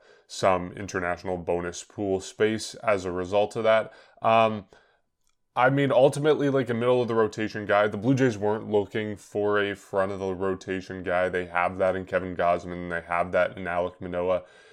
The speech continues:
And Chris Bassitt is the type of guy who's going to complement Jose Berrios. He is going to either complement or replace Yusei Kikuchi, and I think is probably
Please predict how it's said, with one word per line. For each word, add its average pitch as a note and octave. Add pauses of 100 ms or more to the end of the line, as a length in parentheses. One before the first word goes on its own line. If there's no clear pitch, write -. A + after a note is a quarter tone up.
(120)
And G2+
Chris G#2
Bassitt F#2+
is F2
the F2
type F2+
of F2+
guy F2+
who's F2+
going F#2
to F#2
complement G2 (400)
Jose A2+
Berrios. D#3
He A2+
is G2+
going G#2
to G2
either G2+
complement G#2
or G2
replace A2
Yusei F#2+
Kikuchi, G#2+ (320)
and G#2+
I G#2+
think C#3+
is A#2
probably C#3